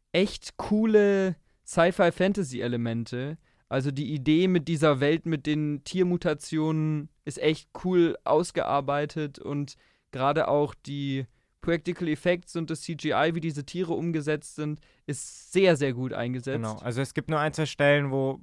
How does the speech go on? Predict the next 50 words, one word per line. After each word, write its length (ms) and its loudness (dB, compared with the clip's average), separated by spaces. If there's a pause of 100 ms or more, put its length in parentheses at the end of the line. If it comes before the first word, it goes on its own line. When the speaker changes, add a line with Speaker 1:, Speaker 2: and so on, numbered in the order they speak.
(100)
Speaker 2:
eine 300 -10
Person 320 -4
fliegt, 460 -4
das 160 -8
sieht 180 -6
ein 200 -8
bisschen 420 0
wackelig 280 0
aus, 140 0
aber 180 -6
insgesamt 540 -2
war 120 2
ich 120 -6
auch 120 -14 (200)
echt 260 -6
überrascht, 300 -4
Speaker 1:
Ja. 100 0
Speaker 2:
dass 120 -4
so 140 -2
ein 100 -4
Film 220 -4
so 100 -2
gut 140 -2
aussehen 400 -4
kann. 180 -8
Speaker 1:
Ja. 120 -8 (220)
Und 120 0
da 80 4
merkt 240 2
man 100 4
dann 160 4
halt 140 4
auch 200 2
wirklich 420 0
das, 280 -2
was 360 -2 (680)
ja 140 2
große 360 2
Regisseure 600 -2
immer 240 -2
sagen, 580 0 (500)
man 220 0
benutzt 560 0
nicht 320 0
C 180 -8
G 240 0
I, 300 2
um 200 -2
eine 120 0
Szene 720 -2